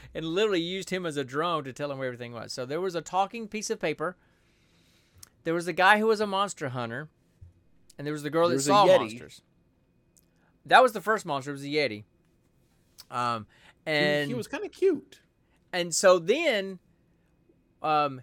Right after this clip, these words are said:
Speaker 1: she gets kicked out of her, um, she gets kicked out of her apartment 'cause she, you know, was trying to start a new life. Got kicked out of her apartment because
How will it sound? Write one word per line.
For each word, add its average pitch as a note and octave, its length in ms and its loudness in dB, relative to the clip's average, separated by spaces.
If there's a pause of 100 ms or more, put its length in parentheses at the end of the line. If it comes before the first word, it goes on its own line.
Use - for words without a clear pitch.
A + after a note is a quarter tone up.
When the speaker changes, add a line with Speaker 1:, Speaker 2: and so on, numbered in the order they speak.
(140)
Speaker 1:
she - 260 -4
gets C4 200 0
kicked G3+ 260 -6
out F#3 220 4
of C3+ 120 -6
her, D3 480 -2
um, A#2 460 -10
she G#3+ 160 -12
gets G#3+ 140 -6
kicked F#3 240 -6
out E3 100 0
of C#3 80 -8
her B2+ 240 -2
apartment A#2 480 -4 (160)
'cause C#3+ 140 -12
she, D#3+ 180 -8 (140)
you D#3 120 -12
know, A#2+ 140 -10
was B2+ 160 -16
trying B2+ 260 -6
to D3 80 -10
start D#3 360 -2
a C#3 100 -6
new D3+ 160 -8
life. C#3+ 420 -6
Got C3 200 -8
kicked E3 160 -14
out E3+ 80 -4
of D#3 60 -8
her D#3 60 -4
apartment D3+ 380 -4
because B2+ 500 -4